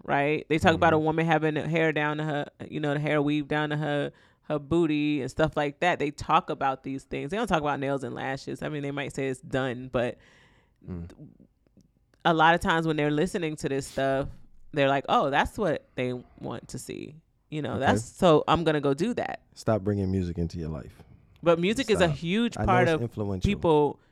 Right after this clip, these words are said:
Speaker 1: Yeah, I was gonna say people's lives. Like, it influences people so
Speaker 2: Go
Speaker 1: much.
Speaker 2: ask some men around you then. Stop taking music at, at its word.
Speaker 1: Especially if it's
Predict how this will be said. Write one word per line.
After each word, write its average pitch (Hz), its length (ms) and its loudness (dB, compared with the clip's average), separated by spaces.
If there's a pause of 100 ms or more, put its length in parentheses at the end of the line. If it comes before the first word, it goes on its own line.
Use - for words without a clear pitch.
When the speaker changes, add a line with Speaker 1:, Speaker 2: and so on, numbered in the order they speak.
(120)
Speaker 1:
Yeah, 175 320 2
I 156 60 6
was 160 80 0
gonna 165 100 -6
say 165 180 0
people's 160 520 -2
lives. 147 480 0
Like, 135 300 -4
it - 160 -6
influences 147 640 -6
people 143 280 -6
so 131 180 -2
Speaker 2:
Go - 60 0
Speaker 1:
much. 147 100 -2
Speaker 2:
ask 160 200 0
some 139 160 -2
men 156 160 0
around 160 340 0
you 117 100 -2
then. 85 280 -4 (200)
Stop - 300 -6 (160)
taking 139 440 -4
music 139 360 -4
at, 120 160 -2 (140)
at 135 120 -6
its 120 140 -8
word. 120 400 -6
Speaker 1:
Especially 202 440 -2
if 190 100 -2
it's 170 180 -2